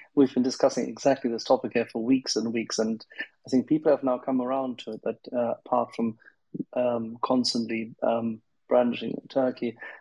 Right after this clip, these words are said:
an ally of convenience and, uh, scolding, scolding Erdogan's political ambitions and the likes, but the map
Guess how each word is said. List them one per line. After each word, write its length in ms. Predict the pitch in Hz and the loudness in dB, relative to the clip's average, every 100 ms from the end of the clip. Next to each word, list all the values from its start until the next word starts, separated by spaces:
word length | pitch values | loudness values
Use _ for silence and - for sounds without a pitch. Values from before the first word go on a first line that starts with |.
| - | -4
an 160 | 123 120 | -2 0
ally 320 | - 127 123 117 | 0 2 2 0
of 200 | 120 - | -8 -6
convenience 840 | 120 117 143 127 113 139 - - - - - - | -6 0 2 2 0 -4 -6 -10 -10 -8 -6 -2
and, 360 | 120 113 110 123 | 0 0 0 4
uh, 240 | 117 117 120 | 4 4 -6
scolding, 800 | - - 156 139 127 113 113 135 | -4 4 6 6 2 -6 -12 -16
scolding 440 | - - 131 120 113 | -12 -2 -2 -2 -2
Erdogan's 580 | - 131 120 113 113 - | -2 0 -2 -4 -6 -6
political 520 | - 127 123 120 110 | -4 -4 -4 -4 -4
ambitions 500 | 110 131 165 117 107 | -2 -2 -2 -2 -2
and 140 | 113 | -4
the 40 | 113 | 0
likes, 300 | 117 113 - - - - - | -2 -2 -10 -12 -16 -18 -14
but 120 | - | -6
the 60 | 127 | 0
map 320 | 139 143 - | 2 2 -2